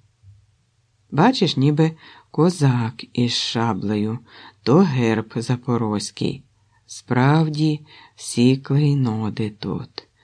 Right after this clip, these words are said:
Але чому? А це вже тобі краще знати, слідопите, позіхнув брат. Слухай, може, краще поспимо, сонечко піднялося,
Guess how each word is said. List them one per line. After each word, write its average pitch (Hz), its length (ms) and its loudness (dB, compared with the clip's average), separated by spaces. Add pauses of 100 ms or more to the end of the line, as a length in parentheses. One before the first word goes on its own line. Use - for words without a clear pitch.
(540)
Але 113 320 -6
чому? 127 720 -2 (920)
А 180 120 2
це 202 280 2
вже 226 180 4
тобі 208 480 2
краще 214 580 0
знати, 151 600 2
слідопите, 127 1000 0 (520)
позіхнув 110 680 -2
брат. 104 380 -4 (580)
Слухай, 143 380 2
може, 254 360 2
краще 208 600 -2
поспимо, 139 960 0 (380)
сонечко 220 880 -2
піднялося, 185 960 -2